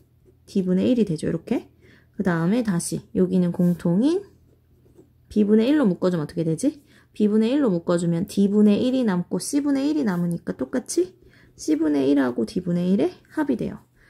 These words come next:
자, 어, 두 항의 공통인 부분, C, C분의 일 더하기 D분의 일이 공통으로 잡혔어요. 그래서 C분의 일 더하기 D분의 일로 묶어내면 여기는 A분의 일이 남고 여기는 B분의 일이 남겠죠. 이렇게.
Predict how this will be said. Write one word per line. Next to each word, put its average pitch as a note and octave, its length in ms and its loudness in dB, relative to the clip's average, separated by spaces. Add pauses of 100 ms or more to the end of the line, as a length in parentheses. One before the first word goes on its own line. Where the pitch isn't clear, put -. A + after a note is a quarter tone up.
(280)
자, G#3 420 -4 (400)
어, - 240 -6
두 C#4 400 2
항의 C#4+ 400 2
공통인 C#4+ 600 2
부분, F3 400 -4 (100)
C, - 280 -6 (360)
C분의 E4 460 0
일 E4 100 2
더하기 A#3 300 0
D분의 G3 400 0
일이 F#3+ 120 0
공통으로 A3+ 600 2
잡혔어요. F#3+ 640 -6 (540)
그래서 G3+ 100 -4
C분의 C4+ 560 0
일 E4 420 0
더하기 F3+ 380 0
D분의 G3 380 0
일로 A3 180 4
묶어내면 F3+ 800 0 (180)
여기는 F#3 680 0 (500)
A분의 G3+ 460 2
일이 C4+ 160 2
남고 E3 420 -4
여기는 F#3 440 -2
B분의 F#3+ 420 0
일이 D4 160 0
남겠죠. E3 440 -4
이렇게. D#3+ 300 -8